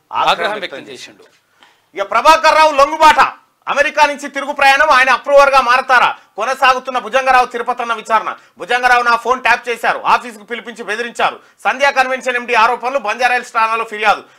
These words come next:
Speaker 2: పోలీసులకు కీలక ఆధారాలు సమర్పించిందట సంధ్య కన్వెన్షన్ శ్రీధర్రావు. ఇక హైదరాబాద్, విజయవాడ జాతీయ రహదారిపై టోల్ వాయింపు, పెరిగిన వాహన టోల్ రుసుము. కొత్త ధరల, కొత్త ధరలు ఆదివారం అర్ధరాత్రి నుంచి అమల్లో. టోల్,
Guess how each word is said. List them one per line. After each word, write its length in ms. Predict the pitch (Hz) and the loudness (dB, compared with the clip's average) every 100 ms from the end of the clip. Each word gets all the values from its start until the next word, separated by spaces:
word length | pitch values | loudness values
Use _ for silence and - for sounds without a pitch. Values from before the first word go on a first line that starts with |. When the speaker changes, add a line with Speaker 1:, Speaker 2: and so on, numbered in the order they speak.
| _ _ _ _ - | _ _ _ _ 0
Speaker 2:
పోలీసులకు 560 | 226 254 262 294 285 269 | 2 2 0 0 -2 -4
కీలక 360 | 233 254 254 | -2 -2 4
ఆధారాలు 440 | 247 240 233 233 247 | 4 6 6 4 2
సమర్పించిందట 920 | 214 220 214 196 190 156 156 160 147 _ _ _ _ _ _ _ _ _ | -4 -4 -8 -12 -8 -6 -4 -4 -6 _ _ _ _ _ _ _ _ _
సంధ్య 380 | - 143 143 101 - _ _ | -16 -12 -10 -10 -14 _ _
కన్వెన్షన్ 380 | 120 127 123 123 | -18 -18 -20 -20
శ్రీధర్రావు. 420 | _ 117 101 82 _ _ _ _ | _ -20 -20 -20 _ _ _ _
ఇక 80 | 131 | -8
హైదరాబాద్, 480 | 175 214 233 240 226 | -6 -4 0 0 -2
విజయవాడ 380 | 220 233 233 | -4 -2 -2
జాతీయ 360 | 220 190 220 240 | -2 -4 -4 -2
రహదారిపై 480 | 233 226 226 220 262 | -2 -2 -2 -4 -6
టోల్ 280 | 254 233 262 | -2 -4 0
వాయింపు, 480 | 233 220 208 131 - _ _ | 0 -2 -4 -18 -20 _ _
పెరిగిన 280 | 190 233 233 | -8 -6 -4
వాహన 360 | 202 226 240 | 2 2 2
టోల్ 300 | 240 233 233 | 0 -2 -8
రుసుము. 320 | 202 202 226 214 | -10 -14 -12 -10
కొత్త 280 | 190 190 | -10 -8
ధరల, 400 | 240 233 220 214 - _ _ _ | -4 -2 0 0 -2 _ _ _
కొత్త 200 | 196 247 | -8 -2
ధరలు 240 | 247 240 | 0 2
ఆదివారం 400 | 226 220 240 226 | 2 0 2 0
అర్ధరాత్రి 420 | 214 202 226 220 214 | -2 -2 -2 -2 -8
నుంచి 140 | 214 | -6
అమల్లో. 320 | 202 208 208 _ | -6 -6 -10 _
టోల్, 340 | 190 233 196 | -10 -10 -12